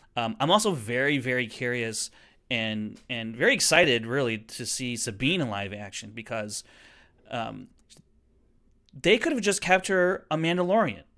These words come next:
just a plain old Mandalorian, and it would have been kind of more of the same in regards to what we've been getting with Mando, what we get with Bo-Katan so far in live action. But Dave, you know, has an idea of Ahsoka trained Sabine at one point.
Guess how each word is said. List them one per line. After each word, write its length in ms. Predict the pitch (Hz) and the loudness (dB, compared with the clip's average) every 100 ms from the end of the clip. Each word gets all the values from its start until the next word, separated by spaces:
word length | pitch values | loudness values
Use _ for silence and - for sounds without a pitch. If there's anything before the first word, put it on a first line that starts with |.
| _ - | _ -10
just 240 | 135 151 - | -4 -4 -6
a 60 | |
plain 240 | 127 - 156 | -8 -2 0
old 100 | 180 | 2
Mandalorian, 560 | 160 165 143 135 139 147 | 2 2 2 2 2 2
and 340 | 135 131 131 - - - | 2 2 0 -4 -16 -2
it 60 | 156 | 2
would 100 | 175 | 4
have 80 | |
been 300 | 175 170 160 | 6 4 2
kind 320 | 151 - 170 165 | -6 -2 0 0
of 160 | 147 | -2
more 320 | 139 139 147 | -2 2 4
of 120 | 170 151 | 2 0
the 100 | 147 | 0
same 440 | - - 123 139 | 2 2 2 0
in 80 | 135 | 0
regards 440 | 123 117 117 120 | -2 -2 -2 -2
to 100 | - | -4
what 100 | 127 | -4
we've 140 | 120 117 | -2 -2
been 100 | 120 | -2
getting 140 | 123 | -2
with 100 | 135 | -2
Mando, 540 | 123 110 113 113 113 117 | -2 -2 -2 -2 -2 -2
what 200 | 113 131 | -2 -2
we 120 | 135 | -2
get 180 | 139 147 | -2 -2
with 220 | 139 131 | -6 -6
Bo-Katan 640 | 127 113 113 107 101 107 - - - | -6 -6 -8 -8 -6 -10 -12 -20 -10
so 140 | - | -8
far 180 | 123 127 | -2 -2
in 80 | 120 | 0
live 280 | 117 120 113 | 0 0 -2
action. 500 | 104 104 - 113 113 - - _ - | -4 -6 -6 -8 -10 -14 -20 _ -6
But 160 | 135 | -2
Dave, 560 | 139 139 175 190 175 - - | 4 6 6 4 0 -10 -4
you 100 | 143 | -2
know, 100 | 131 | 0
has 260 | 139 147 | 2 4
an 60 | 147 | 4
idea 460 | 143 139 127 147 180 | 2 0 0 2 4
of 600 | 190 170 127 127 120 - - - - | 4 2 0 0 -6 -16 -20 -18 -8
Ahsoka 380 | - 127 123 147 | -2 -2 -2 -6
trained 400 | - 127 131 135 | -6 -4 -2 -4
Sabine 400 | 123 135 190 151 | -4 -2 -2 -4
at 100 | 117 | -6
one 240 | 110 107 | -6 -6
point. 360 | 104 - 95 | -8 -12 -14